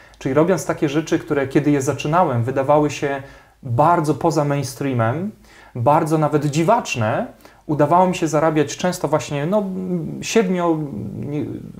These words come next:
z reguły to były siedmiocyfrowe kwoty rocznie na, na picie, to tam widać to jakby na jednej kartce, więc to też jest takie motywujące, że na jednej kartce widać Twoje roczne starania w jakiejś tam kwocie.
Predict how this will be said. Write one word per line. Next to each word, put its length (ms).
z 120
reguły 260
to 80
były 160
siedmiocyfrowe 680
kwoty 260
rocznie 480
na, 220
na 120
picie, 460
to 120
tam 440
widać 380
to 100
jakby 260
na 80
jednej 260
kartce, 340
więc 160
to 80
też 140
jest 120
takie 180
motywujące, 560
że 140
na 100
jednej 200
kartce 320
widać 320
Twoje 220
roczne 400
starania 380
w 40
jakiejś 220
tam 140
kwocie. 480